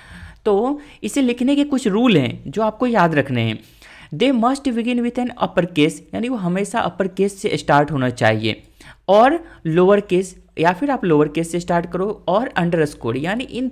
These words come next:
तीनों में से ही आपको किसी न किसी एक से फर्स्ट कैरेक्टर स्टार्ट करना पड़ेगा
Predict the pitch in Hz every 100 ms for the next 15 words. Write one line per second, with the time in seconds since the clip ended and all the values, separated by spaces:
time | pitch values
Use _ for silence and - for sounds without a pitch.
0 | - 220 233 254 233 220 - 220 202 277
1 | 220 202 - 208 208 214 214 196 202 -
2 | 185 190 - 247 196 190 - - 185 180
3 | 151 143 143 127 123 117 113